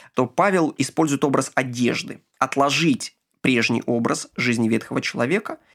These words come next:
истлевающего, и облечься в нового человека. Он использует образ одежды, как человек, у которого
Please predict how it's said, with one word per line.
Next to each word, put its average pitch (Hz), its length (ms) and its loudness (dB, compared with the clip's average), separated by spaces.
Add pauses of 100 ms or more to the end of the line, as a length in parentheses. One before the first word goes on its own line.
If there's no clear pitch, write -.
(100)
истлевающего, 117 640 2
и - 160 2
облечься 147 340 2
в 139 60 2
нового 123 220 2
человека. - 240 -2
Он 156 120 4
использует 156 380 0
образ 139 260 0
одежды, 123 720 -2 (300)
как - 180 -2
человек, 160 600 0 (100)
у - 80 -8
которого 120 580 2